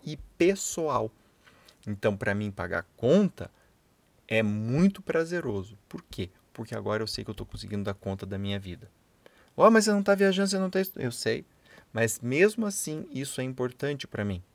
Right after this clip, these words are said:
Porque de alguma forma eu me sinto bem quando eu consigo fazer isso.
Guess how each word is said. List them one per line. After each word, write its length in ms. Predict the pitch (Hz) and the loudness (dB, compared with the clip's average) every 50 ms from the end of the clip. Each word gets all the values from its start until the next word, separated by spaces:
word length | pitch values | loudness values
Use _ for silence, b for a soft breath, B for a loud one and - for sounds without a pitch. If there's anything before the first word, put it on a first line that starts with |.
| _ _ _ _ _ _ _ _ _ _ _ _ - | _ _ _ _ _ _ _ _ _ _ _ _ -2
Porque 260 | - 113 101 - 107 | -2 -2 -2 -2 -4
de 120 | 107 110 | 0 0
alguma 340 | 101 95 98 101 131 170 202 | 0 0 0 -4 -4 -4 -4
forma 420 | - - - 143 131 131 135 131 - | -4 -2 2 2 2 4 2 0 -2
eu 100 | 123 123 | -2 -4
me 80 | 120 117 | -4 -4
sinto 320 | - - 120 120 - 131 120 110 - | -4 -6 -8 -8 -10 -12 -8 0 4
bem 200 | - 117 117 127 | 4 4 4 4
quando 200 | 131 - 127 127 | 0 -4 -6 -6
eu 40 | 120 | -6
consigo 380 | - 127 110 - - 98 95 | -8 -10 -10 -10 -12 -14 -14
fazer 260 | - - 104 101 110 107 | -10 -10 -8 -8 -8 -8
isso. 240 | 92 90 - - | -10 -6 -8 -8